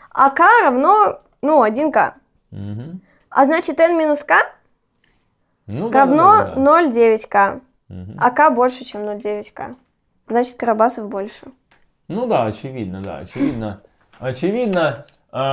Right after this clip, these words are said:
Speaker 2: в общем-то, что больше тех, откуда меньше рёбер. Всегда в двудольных графах больше тех, откуда меньше рёбер.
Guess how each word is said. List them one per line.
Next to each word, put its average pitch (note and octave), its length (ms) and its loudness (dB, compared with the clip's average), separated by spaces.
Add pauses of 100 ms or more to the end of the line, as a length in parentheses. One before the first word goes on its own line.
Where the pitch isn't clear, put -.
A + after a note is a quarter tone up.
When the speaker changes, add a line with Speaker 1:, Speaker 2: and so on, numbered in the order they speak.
Speaker 2:
в D#3 80 -2
общем-то, D3+ 420 -2
что D3 540 0 (220)
больше E3 600 2
тех, - 640 -2 (240)
откуда G3+ 540 2
меньше G#3 500 2
рёбер. G#2+ 500 2 (1040)
Всегда D#3 460 2
в G2 60 -8
двудольных B2+ 420 -2
графах G3+ 460 2
больше E3 420 2
тех, - 220 -4
откуда G3 320 0
меньше G3 360 -2
рёбер. F2 420 -2